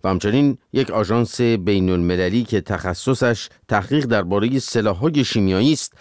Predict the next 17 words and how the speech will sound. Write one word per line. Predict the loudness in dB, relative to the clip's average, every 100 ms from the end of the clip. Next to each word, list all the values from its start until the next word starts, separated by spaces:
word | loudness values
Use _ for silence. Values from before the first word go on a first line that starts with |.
| -20 -20 -6
اهداف | -4 -4 -2 -2 0
حملات | 0 0 0 0 -2 -2 -4
سایبری | -2 -2 -2 0 -2 2 2
مأموران | 2 0 -2 0 0 0 0
اطلاعاتی | -4 -4 -2 0 0 -2 -4 -2
روسیه | 0 0 -2 0 2 2 -2 _ _ -10
گزارش | -2 0 0 -4 -2
شدند. | -2 0 -2 -6 _ _ _ _ -6
وزارت | -2 0 2 2
دادگستری | 0 0 0 -4 -2 -2 0
آمریکا | 0 0 -2 -2
گفته | -2 -4 -2
است | -2 0
که |
یکی | -2 0 0
از | 0
این | 2 0